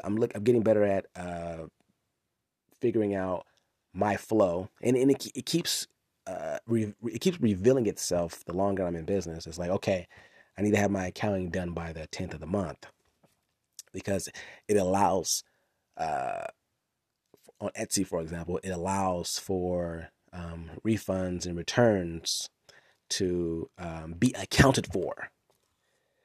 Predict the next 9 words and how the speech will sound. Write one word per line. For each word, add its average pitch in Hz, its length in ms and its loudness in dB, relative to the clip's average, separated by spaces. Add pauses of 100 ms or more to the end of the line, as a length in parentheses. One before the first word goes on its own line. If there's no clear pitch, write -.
(300)
Because - 200 -2
sometimes 101 320 4
if 98 140 2
I, 87 280 4
if - 120 -10
I 87 60 -2
do 120 180 6
my 104 180 4
accounting, 95 640 0